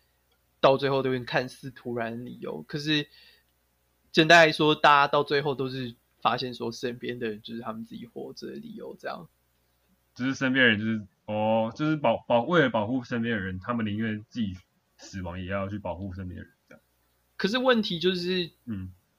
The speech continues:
Speaker 1: 他们对身边的人的态度是什么，或者是他们为了要保护身边的人，然后对其他人的态度又是什么？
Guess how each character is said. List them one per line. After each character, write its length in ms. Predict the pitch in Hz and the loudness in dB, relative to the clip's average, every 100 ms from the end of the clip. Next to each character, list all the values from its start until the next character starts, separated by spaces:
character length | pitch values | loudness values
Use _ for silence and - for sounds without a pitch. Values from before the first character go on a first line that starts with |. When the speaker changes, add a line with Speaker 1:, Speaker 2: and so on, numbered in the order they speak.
| _ | _
Speaker 1:
他 160 | - 180 | 6 6
们 160 | 180 | 6
对 240 | 180 175 160 | 8 8 8
身 280 | - 151 151 | 4 -2 0
边 200 | 147 147 | -2 0
的 100 | 143 | 0
人 260 | 117 113 | 0 -2
的 100 | 113 | -4
态 300 | 117 - 120 | -4 0 0
度 240 | 117 120 110 | 0 -6 -6
是 80 | 113 | -8
什 200 | - - | -10 -14
么， 200 | - - | -14 -6
或 140 | 139 | -4
者 20 | 127 | -2
是 240 | 131 127 - _ _ _ _ _ _ _ _ _ _ _ _ _ | -4 -8 -10 _ _ _ _ _ _ _ _ _ _ _ _ _
他 120 | - 165 | 4 6
们 180 | 165 | 6
为 140 | 160 160 | 6 6
了 60 | |
要 140 | 139 147 | 6 4
保 240 | 143 120 | 4 0
护 140 | 147 135 | 0 -4
身 260 | - 131 | -2 -2
边 180 | 135 131 | -2 -2
的 80 | 131 | -2
人， 120 | 107 | -4
然 100 | 110 | -6
后 60 | 120 | -8
对 180 | - 127 | -4 -2
其 220 | 127 120 | -2 -4
他 160 | 123 120 | -2 -2
人 140 | 107 | -2
的 40 | 110 | -8
态 220 | 127 113 | -10 -10
度 160 | 113 | -8
又 160 | 107 107 | -10 -8
是 60 | 113 | -10
什 180 | - 131 | -12 -16
么？ 240 | 165 - | -16 -18